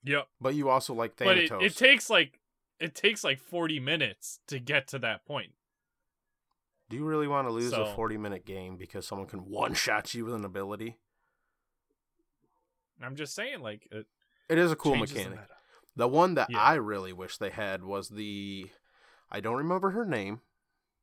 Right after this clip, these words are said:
Speaker 1: Okay.
Speaker 2: But they shoot out a zip line that if they hit a wall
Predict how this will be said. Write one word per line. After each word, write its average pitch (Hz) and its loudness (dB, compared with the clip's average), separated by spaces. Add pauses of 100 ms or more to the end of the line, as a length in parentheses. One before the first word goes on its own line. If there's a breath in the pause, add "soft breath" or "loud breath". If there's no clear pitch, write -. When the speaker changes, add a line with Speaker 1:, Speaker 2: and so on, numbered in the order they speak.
(720)
Speaker 1:
Okay. 117 -14
Speaker 2:
But 117 -2
they 107 0
shoot 160 -4
out 127 4
a 110 -8
zip 110 -6
line 90 -6 (100)
that 107 -6
if 104 -10
they 113 -4
hit 123 -6
a 120 0
wall 107 0